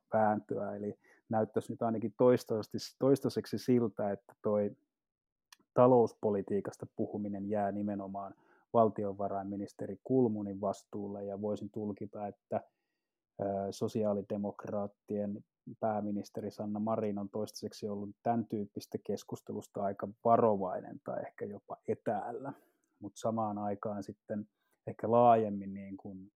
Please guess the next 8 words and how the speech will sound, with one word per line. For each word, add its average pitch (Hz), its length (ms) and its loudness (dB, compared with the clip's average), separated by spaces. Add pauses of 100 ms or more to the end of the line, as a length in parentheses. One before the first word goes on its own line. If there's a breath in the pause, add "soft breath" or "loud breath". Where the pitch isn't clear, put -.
ää, 95 440 -8 (160)
eurooppalaisessa 101 1200 -6 (120)
vaikkapa 107 460 -4
vasemmistossa 113 1040 -4 (200)
ja 110 140 -10
sosiaalidemokraattisessa 107 1700 -8 (100)
perinteessä, 110 760 -6
niin 113 200 -10